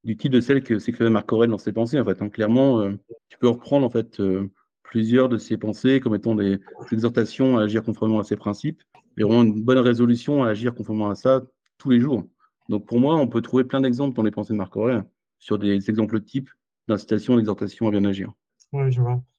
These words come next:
Speaker 2: Moi, par exemple, euh, ce qui me, euh, ce qui me revient là tout de suite, c'est, euh, lorsqu'il parle de, euh, « Ah, tu aimes bien rester au lit tout au chaud, euh, euh,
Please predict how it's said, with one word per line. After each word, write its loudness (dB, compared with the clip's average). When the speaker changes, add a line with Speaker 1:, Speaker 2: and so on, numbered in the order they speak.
Speaker 2:
Moi, -2
par 2
exemple, 2
euh, -2
ce -16
qui -4
me, -2
euh, -16
ce -12
qui 0
me 8
revient 4
là -2
tout -8
de -10
suite, -2
c'est, 2
euh, 0
lorsqu'il -2
parle -2
de, -2
euh, « 0
Ah, 2
tu -4
aimes 4
bien -2
rester -6
au -6
lit -6
tout -10
au -2
chaud, -2
euh, 0
euh, -4